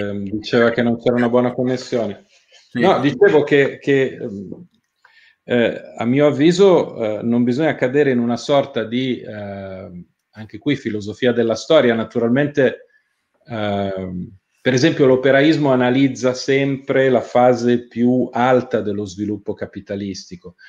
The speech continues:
Speaker 1: A mio avviso dobbiamo tener presente che accanto alla società della comune-, della comunicazione c'è, c'è anche una società in, in cui, come dire, eh, l'industria, eh, sfrutta il lavoro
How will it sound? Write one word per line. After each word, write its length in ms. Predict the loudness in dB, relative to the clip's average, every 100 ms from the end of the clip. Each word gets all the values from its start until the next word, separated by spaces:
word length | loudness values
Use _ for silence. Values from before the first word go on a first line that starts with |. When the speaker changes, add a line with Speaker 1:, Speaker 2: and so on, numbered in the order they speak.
| -20 -6
Speaker 1:
A 40 | 0
mio 180 | 4 4
avviso 360 | 4 4 4
dobbiamo 440 | 4 2 2 2 0
tener 360 | 0 0 0
presente 640 | 0 0 0 -2 -2 -4 -4
che 300 | -2 -2 -2
accanto 1080 | -10 -10 -2 0 0 -2 -6 -12 -10 -12 -12
alla 360 | -8 -6 -6
società 420 | -8 -16 -8 -2 0
della 180 | -2
comune-, 460 | -4 -6 -6 -6 -10
della 220 | -12 -12
comunicazione 680 | -8 -2 0 0 -2 -6 -4
c'è, 260 | -6 -10 -18
c'è 200 | -8 -4
anche 420 | -4 -4 -4 0
una 180 | 0 0
società 800 | -6 -10 -8 -8 -4 -2 0 -2 -8 _ _ _ _ _ _ -8
in, 200 | -6 -6 -10 _ -10
in 140 | -8 -6
cui, 640 | 2 6 6 6 4 0
come 280 | -6 -6 0
dire, 500 | 2 2 2 -2 -10
eh, 260 | -8 -6 -6
l'industria, 1120 | -6 -6 -6 -4 -4 -2 0 4 4 2 -4
eh, 220 | -4 -4 -4
sfrutta 600 | -10 -6 -2 -2 0 0
il 100 | 0
lavoro 720 | 0 0 2 4 4 4